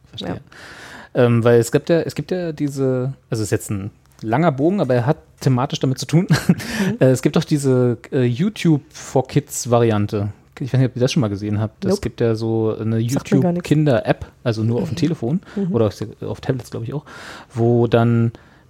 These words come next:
Speaker 1: die ganzen YouTube-Creator, die sowieso schon groß
Speaker 2: Mhm.
Speaker 1: sind, äh, eingeladen wurden, dann,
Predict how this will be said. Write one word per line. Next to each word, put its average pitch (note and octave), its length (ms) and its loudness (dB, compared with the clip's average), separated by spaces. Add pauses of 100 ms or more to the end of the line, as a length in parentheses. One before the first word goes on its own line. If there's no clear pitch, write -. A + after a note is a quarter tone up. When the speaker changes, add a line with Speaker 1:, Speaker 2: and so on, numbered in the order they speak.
Speaker 1:
die A#2 140 -2
ganzen A#2+ 380 2
YouTube-Creator, C3+ 720 0
die B2 240 -2
sowieso A#2 360 0
schon G3+ 500 0
groß E3+ 320 4
Speaker 2:
Mhm. G3+ 40 4
Speaker 1:
sind, G3+ 360 2
äh, C3+ 200 -4
eingeladen C3+ 520 2
wurden, C#3 240 0
dann, B2 200 2